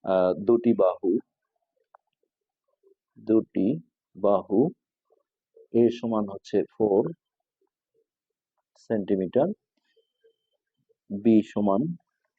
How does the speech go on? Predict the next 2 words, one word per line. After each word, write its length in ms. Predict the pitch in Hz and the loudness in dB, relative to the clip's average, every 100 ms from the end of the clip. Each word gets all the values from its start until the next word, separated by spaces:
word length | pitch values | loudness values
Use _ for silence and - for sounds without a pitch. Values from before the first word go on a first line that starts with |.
| _ - | _ -6
থ্রি 420 | - 101 110 170 - _ _ _ _ _ _ _ _ _ _ _ _ _ _ _ - | 0 4 2 0 -10 _ _ _ _ _ _ _ _ _ _ _ _ _ _ _ -20
সেন্টিমিটার 800 | - 110 98 104 98 87 123 | -2 0 2 2 2 4 2